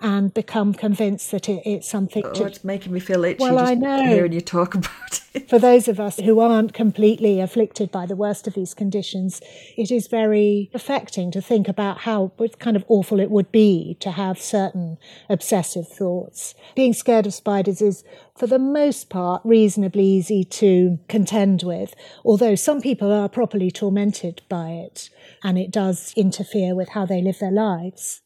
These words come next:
Speaker 2: One final question. I want to know if this is real or if this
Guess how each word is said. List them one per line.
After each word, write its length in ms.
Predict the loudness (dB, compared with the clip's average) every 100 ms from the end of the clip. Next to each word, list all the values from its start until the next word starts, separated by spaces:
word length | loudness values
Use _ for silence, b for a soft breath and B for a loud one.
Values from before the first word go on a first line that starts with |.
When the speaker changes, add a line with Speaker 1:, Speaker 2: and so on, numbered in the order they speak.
| -6
Speaker 2:
One 300 | 0 2 2
final 400 | 2 2 2 -2
question. 500 | -2 -4 -2 -4 -2
I 100 | 0
want 300 | 0 0 -2
to 100 | -4
know 80 |
if 120 | -2 -2
this 240 | -4 -2
is 180 | -6 -2
real 320 | 0 2 0
or 80 | -2
if 120 | -4
this 240 | -8 -8